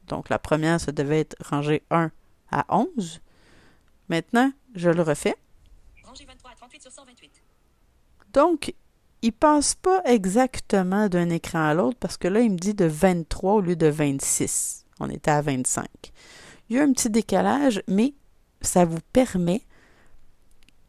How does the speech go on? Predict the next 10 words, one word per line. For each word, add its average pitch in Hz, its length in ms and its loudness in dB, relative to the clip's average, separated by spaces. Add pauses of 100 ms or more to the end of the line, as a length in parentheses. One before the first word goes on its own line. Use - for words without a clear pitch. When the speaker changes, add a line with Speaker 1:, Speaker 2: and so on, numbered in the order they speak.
(160)
Speaker 1:
de 170 160 2
pouvoir 180 640 4
vous 170 140 2
déplacer 226 580 0 (140)
plus 240 220 4
rapidement 175 720 2 (680)
d'un 170 180 2
écran - 380 -4
à 143 100 4
l'autre. - 460 -6